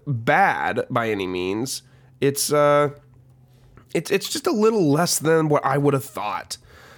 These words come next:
Um, so I, I, I, the action that was here is what saved this series a little bit for me. This probably would have been a lower C, but the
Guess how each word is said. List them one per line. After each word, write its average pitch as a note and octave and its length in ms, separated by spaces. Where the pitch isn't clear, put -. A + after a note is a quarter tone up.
Um, A#2+ 720
so D#3 760
I, C#3+ 80
I, E3 640
I, - 180
the D3+ 480
action G#3+ 340
that E3+ 100
was D#3 340
here F3 260
is C#3 160
what C#3+ 160
saved B2+ 480
this B2 140
series C3 420
a E3 60
little E3 240
bit E3+ 180
for E3+ 100
me. E3 160
This C#3 220
probably D#3+ 300
would C#3+ 120
have C3+ 80
been C3+ 140
a C3 60
lower B2 360
C, C3 340
but C#3+ 140
the C3 160